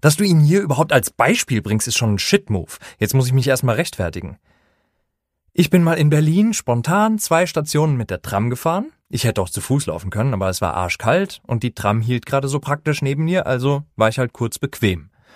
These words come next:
Obwohl es nur so eine super kurze Fahrt war, hab ich Depp mir am Automaten in der Tram ein Kurzstreckenticket gezogen.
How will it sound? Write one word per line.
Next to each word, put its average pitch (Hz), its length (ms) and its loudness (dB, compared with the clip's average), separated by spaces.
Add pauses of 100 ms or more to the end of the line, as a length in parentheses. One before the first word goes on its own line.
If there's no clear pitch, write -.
(600)
Obwohl 185 440 2
es 247 120 -4
nur 208 140 2
so 165 100 -2
eine 143 200 0
super 233 260 0
kurze 220 320 -4
Fahrt 175 300 0
war, 110 180 2
hab 139 180 -4
ich 143 220 -4
Depp - 280 0
mir 127 200 0
am 120 100 -2
Automaten 113 680 -2
in 131 120 -4
der 104 160 -4
Tram 160 400 -4
ein 156 280 -2
Kurzstreckenticket 104 1000 -4
gezogen. 73 460 -10